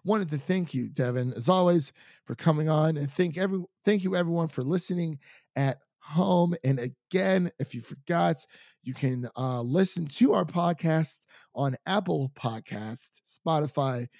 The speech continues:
Stitcher, Google Play, Anchor, YouTube, Podbean, and Tuner.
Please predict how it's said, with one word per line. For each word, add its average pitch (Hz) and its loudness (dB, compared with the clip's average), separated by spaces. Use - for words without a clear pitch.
Stitcher, 175 2
Google 196 2
Play, 175 2
Anchor, 165 4
YouTube, 156 2
Podbean, 143 0
and 123 -6
Tuner. 233 -2